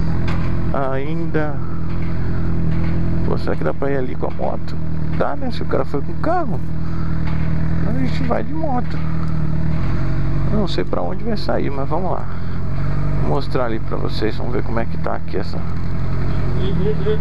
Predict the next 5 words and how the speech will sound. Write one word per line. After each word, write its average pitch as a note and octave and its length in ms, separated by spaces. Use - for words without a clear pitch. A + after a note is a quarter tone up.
Ah, C#3 440
dá G#2 120
pra B2 160
vir B2+ 160
pra - 160